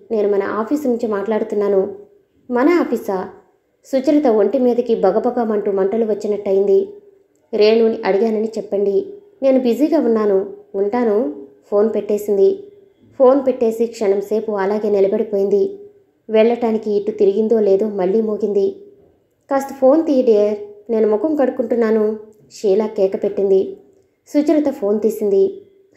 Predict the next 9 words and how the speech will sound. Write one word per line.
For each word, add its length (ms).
"హలో," 380
అంది. 400
"సుచి, 600
ఫోన్ 360
పెట్టేయకు, 600
నేను 200
నీతో 280
మాట్లాడాలి, 680
ప్లీజ్." 540